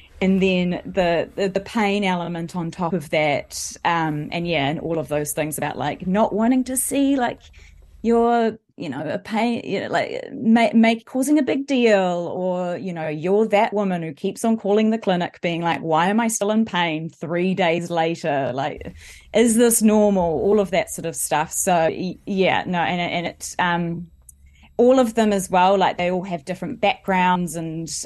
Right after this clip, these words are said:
um, uh, professions, and all of that gets brought into their storytelling about, yeah, making sense of what happened to them. So, yeah, it's very, it's,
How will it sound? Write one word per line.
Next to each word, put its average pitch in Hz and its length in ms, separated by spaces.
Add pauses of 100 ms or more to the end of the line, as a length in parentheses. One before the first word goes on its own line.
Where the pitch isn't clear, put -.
um, 156 580 (140)
uh, 50 800 (240)
professions, 190 880
and 180 180
all 190 240
of 170 140
that 180 220 (280)
gets 190 200
brought 180 380
into 185 640
their 185 320
storytelling 160 800
about, 156 500
yeah, 151 300
making 160 480
sense - 260
of 147 140
what 160 140
happened 160 340
to 160 100
them. 139 280
So, 156 340 (380)
yeah, 202 180
it's - 140
very, 269 320
it's, 202 200